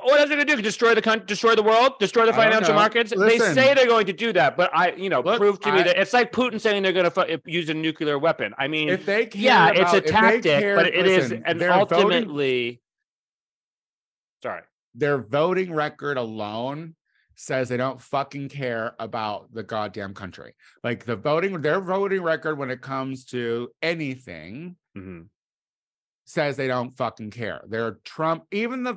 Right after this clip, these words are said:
Speaker 2: fucking quiet ones that you don't hear about ever are the vote for Trump bullshit all the time. So it's like, they knew where that path was going.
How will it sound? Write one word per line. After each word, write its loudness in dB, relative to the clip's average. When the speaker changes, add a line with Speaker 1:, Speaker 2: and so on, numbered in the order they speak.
Speaker 2:
fucking -6
quiet -4
ones -8
that -6
you -6
don't -4
hear -8
about -2
ever -6
are -8
the -8
vote -6
for -6
Trump -6
bullshit -6
all -4
the -4
time. -12
So -6
it's -8
like, -4
they -4
knew -6
where -2
that -4
path -6
was -8
going. -6